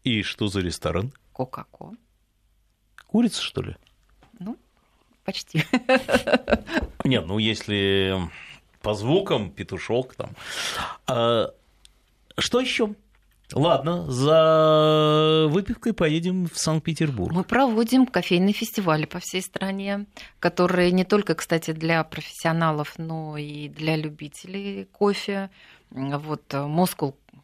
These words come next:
Speaker 2: кофе-фестиваль, потом в Сочи кофейный фестиваль делаем, в
Speaker 1: Зверюшек
Speaker 2: Новосибирске.
Speaker 1: везёте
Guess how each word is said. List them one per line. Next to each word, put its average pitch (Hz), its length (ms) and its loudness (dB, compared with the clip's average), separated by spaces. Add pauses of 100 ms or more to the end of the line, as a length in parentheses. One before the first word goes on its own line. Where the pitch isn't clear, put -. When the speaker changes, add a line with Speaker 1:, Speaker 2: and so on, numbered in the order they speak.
Speaker 2:
кофе-фестиваль, 180 1120 -4
потом 151 320 -4
в - 60 -12
Сочи 185 340 -4
кофейный 175 480 -2
фестиваль 165 580 -4
делаем, 160 220 -2
в - 60 0
Speaker 1:
Зверюшек 156 640 2
Speaker 2:
Новосибирске. - 20 -2
Speaker 1:
везёте 143 960 0